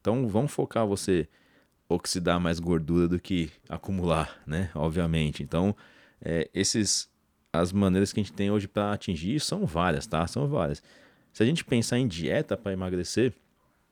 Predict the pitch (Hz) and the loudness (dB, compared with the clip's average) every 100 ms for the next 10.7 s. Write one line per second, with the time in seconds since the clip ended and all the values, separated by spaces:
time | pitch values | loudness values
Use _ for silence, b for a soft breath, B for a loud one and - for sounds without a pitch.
0 | _ _ _ _ - - 95 131 127 123 | _ _ _ _ -20 -8 0 2 2 0
1 | 135 135 127 117 82 71 73 _ _ - | 0 -2 2 2 2 0 -10 _ _ -10
2 | 85 92 98 - 82 69 98 98 80 73 | -2 0 0 -2 -8 0 2 4 2 0
3 | - - 87 95 80 80 71 67 b b | -6 -6 -2 0 0 0 0 -4 b b
4 | b b - 82 107 95 147 135 143 139 | b b -8 -6 -4 -4 -4 2 4 4
5 | 120 127 127 - 135 131 117 73 - _ | 2 0 -4 -4 -4 -2 0 0 -2 _
6 | _ _ _ - 98 101 101 95 80 87 | _ _ _ -2 0 2 2 0 -2 -4
7 | - 64 76 92 80 76 80 69 - 85 | -6 -4 -2 -2 -2 -6 -8 -8 -2 0
8 | 80 67 62 B B B B - 78 82 | 0 -2 -8 B B B B -10 -4 -2
9 | 76 67 - 92 - 95 95 73 - 98 | -2 -6 -8 -8 -2 2 2 0 -6 -6
10 | - 92 95 73 82 73 | -4 -2 0 0 -2 -2